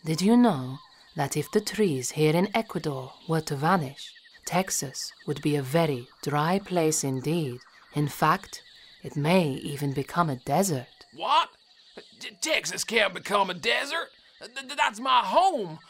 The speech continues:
Speaker 2: Oh, no, no, no. My daddy lived there and his granddaddy and his granddaddy before him. I, I cannot let that happen.
Speaker 1: Yes, it is rather unfortunate, but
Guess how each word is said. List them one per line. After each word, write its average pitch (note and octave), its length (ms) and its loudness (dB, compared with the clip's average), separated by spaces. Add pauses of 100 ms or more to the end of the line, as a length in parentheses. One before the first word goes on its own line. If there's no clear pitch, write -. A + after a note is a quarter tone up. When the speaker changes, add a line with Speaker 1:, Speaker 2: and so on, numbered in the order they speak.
(220)
Speaker 2:
Oh, D#3+ 420 -6
no, G3 540 -2
no, A#3 480 0
no. C4+ 640 0 (400)
My G3+ 240 -2
daddy G#3+ 440 0
lived F#3 300 -2
there F#3 280 -2
and D3+ 120 -8 (160)
his F3+ 280 -2
granddaddy E3+ 760 -4
and C#3 100 -8 (100)
his G3 200 -8
granddaddy G#3+ 560 0
before C#4 440 4
him. B3+ 400 4
I, G#3+ 100 4 (260)
I A#3 240 4
cannot G#3+ 460 -2
let F#3+ 180 -4
that A3 300 4
happen. C4+ 580 0 (640)
Speaker 1:
Yes, F3 360 -2
it F#3 220 -4
is A3+ 260 4
rather D3+ 380 -2
unfortunate, D#3+ 720 -2
but - 380 -2